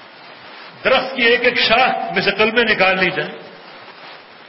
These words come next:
اور اللہ کے کلمات، اس کی نعمتیں لکھنے بیٹھ جائیں تو سب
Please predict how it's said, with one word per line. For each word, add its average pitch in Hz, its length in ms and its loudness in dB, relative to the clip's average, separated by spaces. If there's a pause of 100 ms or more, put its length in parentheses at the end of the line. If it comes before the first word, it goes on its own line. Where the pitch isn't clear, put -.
(180)
اور 165 120 -4
اللہ 180 220 0
کے 170 160 0
کلمات، 156 560 2 (1120)
اس 151 120 -10
کی 170 120 -2
نعمتیں 156 460 -4 (1500)
لکھنے 208 300 2
بیٹھ 170 240 2
جائیں 151 200 -4 (1200)
تو 156 80 -8
سب 285 280 2